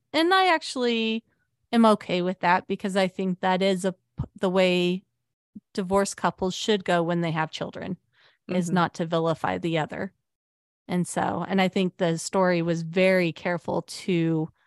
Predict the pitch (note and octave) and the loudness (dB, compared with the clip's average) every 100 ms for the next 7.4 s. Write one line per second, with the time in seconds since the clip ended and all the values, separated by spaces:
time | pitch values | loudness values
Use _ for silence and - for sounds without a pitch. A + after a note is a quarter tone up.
0 | _ _ _ _ _ _ - - F#3+ - | _ _ _ _ _ _ -14 -4 -2 -2
1 | - F3 F3 E3+ D#3+ F#3 F3 F3+ E3 D#3+ | 0 2 2 -2 -4 -6 0 4 4 2
2 | - F3 E3 D#3+ D#3+ - - _ - F3 | -2 -2 -2 -2 -6 -12 -18 _ -14 -8
3 | D#3 - F3 E3+ F3 D#3+ E3 D#3+ D3+ - | -6 2 2 2 -2 -2 0 0 -2 -4
4 | E3 D#3+ D#3+ D#3 - E3 D#3+ F3 D#3+ E3+ | -10 -6 -6 -6 -4 -2 -2 -2 0 0
5 | E3 E3 - G3 F3 - D#3+ - E3 E3 | 0 -2 -4 0 0 -2 -8 -4 -4 -4
6 | E3 F3 - - _ _ _ _ _ - | -6 -6 -10 -16 _ _ _ _ _ -2
7 | F3+ E3+ D#3+ | 2 2 2